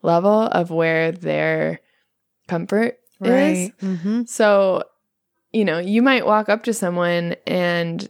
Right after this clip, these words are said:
Speaker 1: they want to stand really close to you and chat, or you might walk up to a different person and they might act really, like, freaked out that you got
Speaker 2: Yeah.
Speaker 1: close to them at all.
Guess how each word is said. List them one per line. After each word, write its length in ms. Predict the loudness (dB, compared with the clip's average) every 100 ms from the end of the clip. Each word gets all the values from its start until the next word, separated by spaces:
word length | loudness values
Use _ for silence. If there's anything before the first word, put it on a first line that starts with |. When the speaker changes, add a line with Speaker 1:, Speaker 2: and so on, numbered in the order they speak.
| -6
Speaker 1:
they 380 | 0 2 2 0
want 220 | 0 -2
to 60 |
stand 260 | -2 -4 0
really 160 | 0 2
close 240 | 0 0
to 100 | 0
you 100 | 0
and 180 | 0 -2
chat, 440 | -2 0 0 -2 -2
or 120 | -2
you 80 | 0
might 180 | 0 0
walk 160 | 0 -2
up 120 | -2
to 80 | -2
a 60 |
different 340 | 0 0 0 -2
person 460 | -4 -2 -2 -2
and 280 | -2 -4 -2
they 180 | -2 -2
might 300 | -2 -4 0
act 280 | 0 -2 -2
really, 300 | 0 0 0
like, 280 | -2 -6 -10
freaked 320 | 0 0 2 2
out 320 | 2 0 -6
that 120 | -8
you 120 | -4
got 180 | 0 0
Speaker 2:
Yeah. 220 | 0 -2
Speaker 1:
close 220 | 0 -2 0
to 60 |
them 180 | -2 -2
at 140 | -4 -2
all. 340 | 0 0 -4